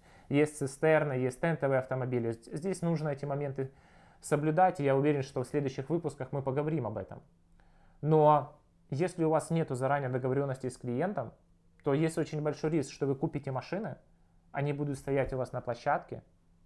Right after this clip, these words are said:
а следующую историю, я думаю, что вы знаете. Но если не знаете, я немножко расскажу. Потом вы даёте объявление на сайты продажи автомобилей, у вас не покупают машины, вы опускаете цену ниже, ниже, ниже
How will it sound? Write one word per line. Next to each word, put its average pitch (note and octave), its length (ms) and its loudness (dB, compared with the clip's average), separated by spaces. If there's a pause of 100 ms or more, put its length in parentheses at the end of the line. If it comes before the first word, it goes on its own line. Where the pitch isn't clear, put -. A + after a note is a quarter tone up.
(600)
а A2+ 400 2
следующую D#3+ 500 -2
историю, C#3+ 500 0
я C3+ 140 -4
думаю, C3+ 200 -4
что C3+ 160 -8
вы C#3 80 -2
знаете. B2+ 420 -8 (680)
Но D#3 100 0
если E3 180 -2
не E3+ 120 0
знаете, G3+ 340 0
я E3 80 0
немножко D#3+ 380 -2
расскажу. D#3+ 440 -6 (520)
Потом F#3 260 2
вы D3 100 2
даёте B2+ 280 2
объявление C3 720 -2 (400)
на A#2 560 -2 (840)
сайты C3 340 0
продажи B2+ 340 -2
автомобилей, C3+ 600 -4 (480)
у C3+ 80 -8
вас B2+ 180 -4
не B2+ 80 -4
покупают A#2+ 440 -6
машины, D3 400 -6
вы C3 80 -2
опускаете A#2+ 500 -6
цену F3 320 -6
ниже, B2 300 -6
ниже, A#2 240 -8
ниже F3+ 280 -6